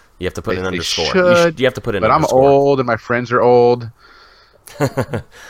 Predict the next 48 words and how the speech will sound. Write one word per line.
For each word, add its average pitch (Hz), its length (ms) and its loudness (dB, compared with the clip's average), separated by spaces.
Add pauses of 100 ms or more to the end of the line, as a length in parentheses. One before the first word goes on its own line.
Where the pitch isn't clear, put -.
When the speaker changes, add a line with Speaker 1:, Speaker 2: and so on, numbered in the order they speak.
(180)
Speaker 1:
right, 117 200 0
follow 131 280 0
me 127 100 0
on 117 100 0
Twitter 123 320 0
at 104 280 -4
It's 117 260 -10
Rock 95 240 -6
Robster, 107 560 -8 (400)
Instagram, 107 640 -8
M 98 120 -14
M 95 100 -10
A 92 60 -6
to 90 80 -10
the 92 80 -10
Max 90 320 -10
Rob. 95 320 -6 (360)
Follow 123 200 -2
the 107 80 -6
show 101 480 -6 (440)
on 101 160 -6
Twitter 98 320 -6
at 87 220 -8 (140)
M 170 80 -4 (420)
M 139 240 -4
A 131 80 -4
to 123 60 -6
the 120 80 -6
Max 107 260 -8
Show. 123 400 -8 (300)
Follow 147 320 -4
us 139 120 -8
on 127 140 -10
Facebook 147 440 -10
at 104 200 -8
facebook 120 380 -10
dot 107 200 -6
com 104 240 -8
forward 110 280 -10
slash 104 400 -8
M 170 100 -6
M 135 120 -8
A 117 60 -6
to 104 80 -8
the 95 80 -12
Max. 90 240 -10 (1000)
As 135 220 -6
always, 127 400 -8